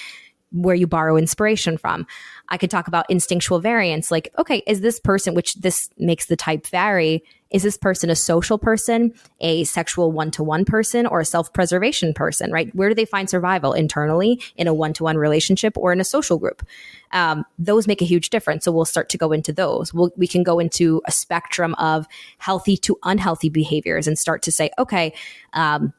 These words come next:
healthy when it comes to work, really average when it comes to family, unhealthy in my past relationships.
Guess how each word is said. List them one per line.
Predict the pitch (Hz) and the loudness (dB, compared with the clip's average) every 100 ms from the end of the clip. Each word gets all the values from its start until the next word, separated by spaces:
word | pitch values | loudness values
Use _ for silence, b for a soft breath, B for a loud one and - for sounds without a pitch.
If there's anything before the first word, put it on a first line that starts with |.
| _ _ - - _ | _ _ -20 -20 _
healthy | - 269 247 269 254 254 | -2 0 2 2 2 0
when | 214 214 | -2 -2
it | - | -2
comes | 240 226 - | 0 0 2
to | 247 | 0
work, | 190 254 214 - - _ _ | 2 2 2 0 -16 _ _
really | 151 156 214 240 208 | -2 2 4 4 2
average | 143 170 226 185 | -2 -2 0 2
when | 165 | 0
it | 160 | 0
comes | 170 165 | -2 0
to | - | -2
family, | - 170 190 160 139 - | 0 0 2 2 0 -2
unhealthy | 180 165 175 180 165 143 131 | -2 0 -2 0 0 0 -2
in | 170 165 | -2 -2
my | |
past | 151 156 151 - | -2 -2 -4 0
relationships. | 151 156 156 151 156 - | 0 2 0 -2 -2 -4